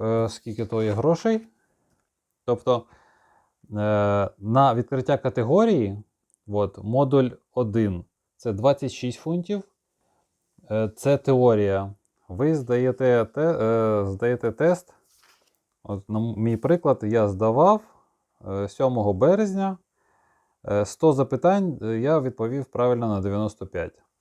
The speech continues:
Тобто це, е, модуль один А. Після цього, е, я здавав, е,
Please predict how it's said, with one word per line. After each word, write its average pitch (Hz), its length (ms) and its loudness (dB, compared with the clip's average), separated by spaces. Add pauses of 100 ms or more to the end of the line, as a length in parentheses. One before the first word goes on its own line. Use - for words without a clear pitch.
(160)
Тобто 110 300 -6
це, 151 340 2 (240)
е, 98 460 -2 (200)
модуль 110 440 0
один 101 400 -2
А. 107 320 0 (1300)
Після 117 280 -2
цього, 185 640 4
е, 120 480 2
я 127 240 2
здавав, 113 720 -2
е, 104 460 0